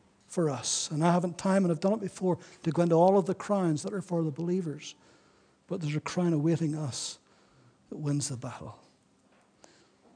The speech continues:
And then fourthly, you gain nothing. Absolutely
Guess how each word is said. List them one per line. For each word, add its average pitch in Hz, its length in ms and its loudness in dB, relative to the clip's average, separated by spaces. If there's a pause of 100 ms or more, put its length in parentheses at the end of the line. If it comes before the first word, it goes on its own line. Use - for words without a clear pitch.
(360)
And 170 80 2
then 202 140 8
fourthly, 185 520 10
you 160 200 4
gain 185 340 4
nothing. 190 480 0 (1040)
Absolutely 208 1080 4